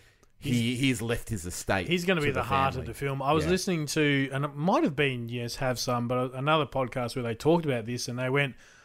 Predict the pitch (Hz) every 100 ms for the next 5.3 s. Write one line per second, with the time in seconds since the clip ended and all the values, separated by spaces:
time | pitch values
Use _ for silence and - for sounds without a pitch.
0 | - 147 175 175 180 165 147 156 160 156
1 | - - 160 147 143 - 143 143 143 139
2 | 123 - - _ - 135 131 139 139 131
3 | 135 131 - 127 - 127 117 - 170 143
4 | 123 185 156 - 131 147 165 160 151 147
5 | 139 127 -